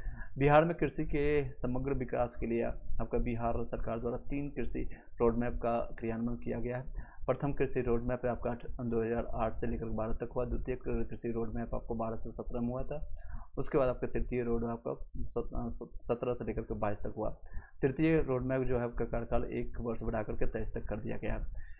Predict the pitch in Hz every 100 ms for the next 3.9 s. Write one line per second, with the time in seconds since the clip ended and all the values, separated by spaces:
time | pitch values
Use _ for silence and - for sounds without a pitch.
0 | - - 131 151 185 170 165 165 160 160
1 | 165 - 135 131 131 139 131 139 - 135
2 | 127 123 127 127 117 120 107 131 120 120
3 | 127 127 - 123 117 110 - 135 143